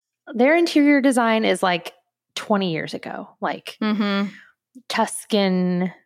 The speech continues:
Speaker 1: I don't even know, like, Olive Garden vibes or, like, <laughs>
Speaker 2: Mm.
Speaker 1: Cheesecake Factory vibes. I don't know. <laughs> Not my vibe. So it's really hard
Speaker 2: Yeah.
Speaker 1: to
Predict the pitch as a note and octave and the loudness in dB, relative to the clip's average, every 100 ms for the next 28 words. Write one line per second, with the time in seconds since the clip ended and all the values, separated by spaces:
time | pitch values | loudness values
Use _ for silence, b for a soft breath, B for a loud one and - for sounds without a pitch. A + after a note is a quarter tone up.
0 | _ _ G3+ C#4 B3 F#3 D#3+ D#3 - G3+ | _ _ -4 0 2 2 0 -2 0 -2
1 | F#3 - G#3+ F#3 D#3+ E3 D#3 D3+ C#3+ - | -2 -2 2 2 2 0 0 -2 -2 -4
2 | G#3 G#3+ F3+ E3+ F3 G3 A3 G#3 G3+ G3+ | -2 0 2 2 0 -2 -2 0 -2 -2
3 | F#3 F3+ C#4 C4+ A3 - D3+ D#3 D3 C#3+ | -2 0 2 2 0 -2 -4 -2 -2 -4
4 | - B B B A3+ A#3+ A3+ - - - | -6 B B B -2 0 0 -4 -8 -12
5 | G#5 - - A4 - - - - - - | -6 -6 -2 -4 -4 -6 -6 -6 -8 -10
6 | - - - A3+ B3 A#3+ D#4+ D4+ B3+ C4+ | -18 -14 -10 0 2 4 2 2 2 2
7 | G3+ D#3+ F#3 A#3 C4 A#3+ B3 A#3 C#4+ C#4+ | 2 0 -2 0 2 4 2 2 2 4
8 | - G3+ F#3 E3+ F3 F3 E3 F3 E3+ E3 | 2 2 2 2 2 0 2 2 2 0